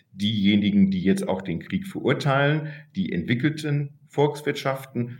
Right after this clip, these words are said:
Das sind in der Anzahl gar nicht so viele. Das sind die U S A,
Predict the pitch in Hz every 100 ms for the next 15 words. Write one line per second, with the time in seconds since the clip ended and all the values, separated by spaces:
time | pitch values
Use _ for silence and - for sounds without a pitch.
0 | - - 151 160 - - 117 104 127 160
1 | 143 117 101 110 101 - - 151 127 82
2 | - - _ 90 98 104 98 - 92 82
3 | - 117 139 196 - -